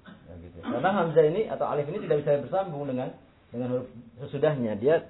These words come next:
cuman bisa di awal sed-, atau sendirian atau yang di akhir gitu ya. Kalau yang di akhir seperti ini, qara'ata gitu namanya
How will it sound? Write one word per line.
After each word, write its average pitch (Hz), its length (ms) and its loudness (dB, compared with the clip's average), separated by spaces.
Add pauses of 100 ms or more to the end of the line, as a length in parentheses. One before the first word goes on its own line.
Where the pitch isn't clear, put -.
(340)
cuman 139 240 2
bisa 135 300 4
di 135 100 -2
awal 147 480 4
sed-, 147 80 -10
atau 139 240 -2
sendirian 131 640 2
atau 143 180 0
yang 151 240 -2
di 120 80 -4
akhir 110 400 -6
gitu 90 120 -18 (100)
ya. - 20 -20 (720)
Kalau 131 160 0
yang 135 80 0
di 139 80 2
akhir 156 240 -2
seperti 143 240 -4
ini, 110 140 -6 (100)
qara'ata 110 800 -6
gitu 117 160 -8
namanya 131 400 -8